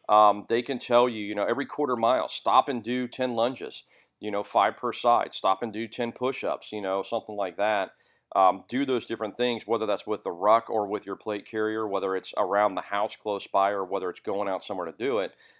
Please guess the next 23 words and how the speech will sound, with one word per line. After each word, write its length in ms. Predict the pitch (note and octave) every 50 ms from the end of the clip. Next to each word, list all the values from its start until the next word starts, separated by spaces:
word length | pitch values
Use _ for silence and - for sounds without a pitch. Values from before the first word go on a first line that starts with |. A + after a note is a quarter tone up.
| _ _ -
Um, 480 | - F#2 F#2+ F#2+ F#2+ G2 F#2+ F#2+ F#2+ - _ -
I, 140 | G#2+ G#2 - - -
you 140 | G#2 A2+
know, 260 | G#2 G2+ G2+ F#2+ F2+ _ _ _ _ _ _ - _ -
as, 200 | G#2 G#2 - E2+ - -
as 120 | G#2+ -
a 60 | F#2+
family, 600 | - - C#3+ D#3+ F#3 F3 D3 A#2 A2 A2 A2 F#2 F2+
we 200 | G#2+ A#2+ D#3 E3+
like 180 | C#3 A#2+ G#2+ -
to 80 | - F#2
go 160 | G#2+ G#2 G2+
out 100 | G2+ G2
and 80 | G#2
go 60 | G2 G#2+
down 140 | G#2 G#2
to 60 | G2+ F2
Hocking 320 | F#2+ G2 - - F#2+ F2+
Hills 400 | - A#2 A2+ A2+ A2+ A2 G#2 -
or 100 | G2+ F#2
go 240 | - G#2 G#2+ G2+ G2+
out 280 | G2 G2 F2 - - -
to, 580 | - G#2 G2+ G2 G2 F#2+ F#2+ F#2+ F#2+ F#2+ F2+